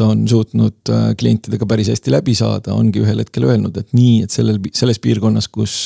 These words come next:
äh, mina elan, erilist ohtu ei ole või kui see oht on, oht on suhteliselt piiratud ja elu käib ja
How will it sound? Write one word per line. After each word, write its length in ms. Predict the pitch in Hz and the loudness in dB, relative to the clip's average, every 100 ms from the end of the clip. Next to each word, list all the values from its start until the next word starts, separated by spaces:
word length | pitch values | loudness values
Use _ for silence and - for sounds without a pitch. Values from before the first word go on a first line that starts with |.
| 110 | 0
äh, 320 | - 57 117 | 0 0 0
mina 240 | - 123 113 | 0 0 0
elan, 260 | 113 107 107 - - 113 | 0 0 -4 -6 -6 -2
erilist 480 | - 120 104 - - | 0 0 -2 -2 -2
ohtu 320 | - - 117 | -2 0 2
ei 80 | 139 | 2
ole 160 | 120 | 0
või 100 | 104 | -2
kui 140 | 104 113 | -2 0
see 80 | |
oht 180 | 120 - | -2 -2
on, 160 | 107 107 | -2 0
oht 240 | - 120 110 | -2 -2 -2
on 80 | 110 | 0
suhteliselt 500 | 120 - 107 120 - | -2 -4 -4 -4 -2
piiratud 460 | 147 120 - 104 | 0 0 -2 -6
ja 80 | 107 - - - - 113 | -6 -8 -20 -20 -6 -2
elu 160 | 104 | 0
käib 320 | 127 135 104 | 2 2 0
ja 80 | 101 | -4